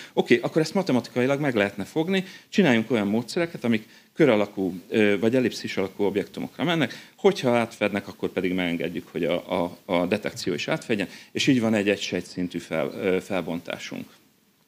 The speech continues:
Ö, ezt például tudjuk, ö, szöveteken is alkalmazni, pél-, például, ö, emlőtumor, ö, tissue mi-, microarray spotokon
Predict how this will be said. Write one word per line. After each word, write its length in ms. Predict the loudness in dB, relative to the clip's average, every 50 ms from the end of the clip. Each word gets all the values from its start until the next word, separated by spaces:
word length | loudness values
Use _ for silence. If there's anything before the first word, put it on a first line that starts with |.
| _ _ _ _ _ _ _ _ _ _ _ _ _ _ _ 0
Ö, 200 | 4 4 4 4
ezt 180 | 2 0 0 2
például 260 | 2 4 4 4 2
tudjuk, 340 | 0 -4 -6 -6 -6 -8 -8
ö, 220 | -12 -10 -8 -6 -6 -6 -8 -10 -10
szöveteken 520 | -6 -2 -2 0 -2 -2 -8 -8 -8 -6 -6
is 140 | -4 -2
alkalmazni, 480 | -2 -2 -2 -2 -6 -6 -6 -6 -8 -10
pél-, 280 | -6 -6 -4 -4 -4 -6
például, 540 | -4 -2 -2 0 0 0 0 0 -2 -4 -6 -8 -6
ö, 260 | -2 -2 -2 -2 -2 -6 -6
emlőtumor, 640 | -6 -4 -4 -4 -4 -6 -6 -6 -4 -2 -2 -4 -6 -8 -14 -8
ö, 320 | -4 -4 -2 -2 -2 -2 -4 -6 -8 -8
tissue 320 | -8 -6 -4 -4 -4 -4
mi-, 120 | -4 -4 -6
microarray 460 | -6 -6 -8 -6 -4 -2 -2 -2 -2
spotokon 580 | -4 -4 -4 -6 -6 -6 -6 -6 -4 -4 -4